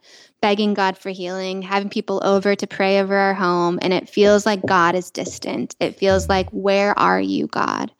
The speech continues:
And then Andrew dies. And then it feels like God is everywhere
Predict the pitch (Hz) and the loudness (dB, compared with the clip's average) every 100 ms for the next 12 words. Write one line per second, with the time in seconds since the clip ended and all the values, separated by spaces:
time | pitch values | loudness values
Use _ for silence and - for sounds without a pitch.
0 | - - - - - _ _ - 220 214 | -20 -20 -20 -20 -20 _ _ 2 4 4
1 | - 208 202 202 190 190 190 190 190 220 | 2 2 2 0 0 0 2 0 0 -2
2 | - - - _ _ 214 208 202 - - | -6 -12 -16 _ _ 2 2 2 -4 -6
3 | 196 196 208 202 - 185 175 175 - - | -2 0 0 -4 0 0 2 -2 -8 -4
4 | - 185 202 208 226 240 254 269 | -2 0 0 2 2 2 2 0